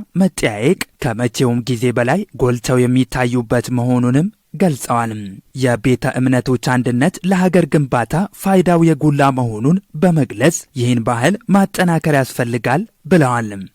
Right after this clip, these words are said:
ለመላው የእስልምና እምነት ተከታዮች አንድ ሺህ አራት መቶ አርባ ስድስተኛው የኢድ አልፈጥር በዓል የሰላም፣ የጤና፣ የብልጽግና እንዲሆን መልካም ምኞታቸውን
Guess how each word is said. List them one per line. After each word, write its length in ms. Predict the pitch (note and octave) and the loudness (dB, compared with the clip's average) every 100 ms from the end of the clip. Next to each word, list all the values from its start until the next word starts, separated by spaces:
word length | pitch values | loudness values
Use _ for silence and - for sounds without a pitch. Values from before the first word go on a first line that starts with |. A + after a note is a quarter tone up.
| - | -6
ለመላው 520 | B2+ A#2+ B2 A#2+ B2 B2 | -2 0 2 2 2 2
የእስልምና 560 | B2 B2 B2+ B2+ B2 B2 | 0 -2 -2 0 0 0
እምነት 300 | B2 B2 - | 0 0 -2
ተከታዮች 640 | C3 B2 - A#2 C#3 F3+ - | -4 -4 -4 0 0 0 -2
አንድ 220 | A#2+ A#2+ B2 | -2 0 0
ሺህ 200 | - E3+ G#3 F#3 | 0 -2 -2 2
አራት 300 | F3+ F#3+ F#3 | 2 2 2
መቶ 160 | E3+ E3 | 2 4
አርባ 220 | C#3+ C#3+ | 4 2
ስድስተኛው 680 | - A#2+ A#2+ C3+ A#2 B2 F#3 - C3+ | 0 -6 -6 -4 -2 0 0 -2 -4
የኢድ 340 | D3+ F#3 G3 | -2 0 2
አልፈጥር 500 | F3+ D#3 D3+ - A#2+ | 2 2 -2 -2 -6
በዓል 320 | G#2+ A#2 C3+ F#3 B2+ | -6 0 0 0 -4
የሰላም፣ 460 | A#2 C3+ A#2+ F#3+ - _ | -2 0 0 0 -2 _
የጤና፣ 420 | E3+ G3 - A#2+ A2+ F#3+ - - | 0 0 0 -4 -4 -4 -6 -2
የብልጽግና 680 | F3 G3 G3 F3+ E3 D#3+ D3+ | 0 0 -2 -2 0 2 2
እንዲሆን 480 | C3 B2 G2+ C#3+ F#3 - - | 0 -4 -2 0 -2 -4 0
መልካም 420 | G3 E3+ F3 E3 | 2 2 0 0
ምኞታቸውን 800 | D3+ D3 C3 B2 - - A#2+ F3+ | 2 2 0 -4 -6 -2 0 0